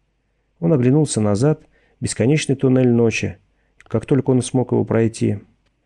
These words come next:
Он немного ускорил шаг и подошёл к Макфрису, который шагал, опустив подбородок на грудь. Изо рта у него стекала тонкая струйка слюны, высвеченная рассветом с неправдоподобной чёткостью.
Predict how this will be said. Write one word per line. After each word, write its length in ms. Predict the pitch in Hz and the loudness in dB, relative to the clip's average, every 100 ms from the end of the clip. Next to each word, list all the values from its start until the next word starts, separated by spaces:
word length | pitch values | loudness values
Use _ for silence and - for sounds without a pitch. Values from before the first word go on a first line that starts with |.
| _ _ _ _ - | _ _ _ _ -2
Он 120 | 147 | 2
немного 340 | 143 143 127 | 4 4 2
ускорил 340 | 113 - 127 110 | -2 0 0 2
шаг 280 | - 160 - | 0 0 -2
и 40 | |
подошёл 420 | 104 104 - 135 | -2 -2 0 -2
к 80 | - | 0
Макфрису, 580 | 107 98 101 - - - _ _ _ _ | -2 -2 -6 -8 -10 -12 _ _ _ _
который 340 | _ - - - | _ -8 -4 -4
шагал, 400 | - 101 120 139 | -4 -2 0 0
опустив 440 | 131 117 - 117 | 0 -4 -6 -8
подбородок 560 | 104 101 104 107 101 - | -6 -2 0 0 -2 -4
на 100 | 95 | -2
грудь. 380 | 95 92 - - _ _ _ _ _ _ | -2 -4 -6 -20 _ _ _ _ _ _
Изо 220 | 117 104 | -4 -2
рта 180 | 101 127 | -2 0
у 80 | 139 | 2
него 160 | 135 120 | 2 0
стекала 440 | - 107 117 110 | -4 -4 0 0
тонкая 360 | - 113 107 101 | 0 -2 -2 -6
струйка 380 | - 104 98 | -4 -4 -4
слюны, 500 | - 107 101 98 90 - _ _ - | -6 -2 -2 -2 -6 -12 _ _ -4
высвеченная 560 | 120 - 110 - 101 | -2 -2 -4 -2 -2
рассветом 540 | 101 98 - 135 135 110 | 0 -2 -2 -2 0 -4
с 140 | - | -4
неправдоподобной 720 | 107 104 101 95 104 127 120 113 | -4 -2 -2 -2 0 0 0 -2
чёткостью. 720 | - 98 - - - 104 | -2 -4 -6 -10 -8 -10